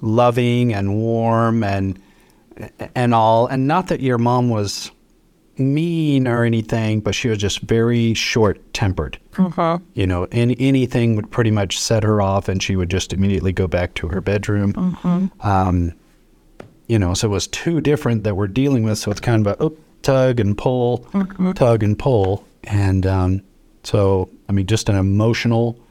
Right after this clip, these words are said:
Speaker 1: roller coaster, which turns into a physical one, because if you're not getting enough sleep and the stress and all
Speaker 2: Yeah.
Speaker 1: that, it definitely takes its toll.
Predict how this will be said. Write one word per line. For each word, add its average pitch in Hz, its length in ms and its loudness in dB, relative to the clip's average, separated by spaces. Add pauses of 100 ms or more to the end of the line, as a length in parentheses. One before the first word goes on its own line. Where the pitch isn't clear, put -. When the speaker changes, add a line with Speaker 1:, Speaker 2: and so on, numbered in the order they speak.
(340)
Speaker 1:
roller 113 360 2
coaster, 107 400 0
which 98 520 -4
turns 113 300 2
into 104 260 -2
a 95 40 -2
physical 120 540 -2
one, 98 320 -2 (360)
because 98 240 0
if 95 120 -2
you're 98 80 -2
not 98 240 -2
getting 101 240 2
enough 98 260 0
sleep 110 540 0
and 90 120 0
the 87 60 -4
stress 110 640 0
and 85 220 -2 (540)
all 104 180 0
Speaker 2:
Yeah. 165 120 0
Speaker 1:
that, 131 240 0
it 90 120 -2
definitely 104 440 0 (380)
takes - 280 0
its - 140 -6
toll. 107 460 0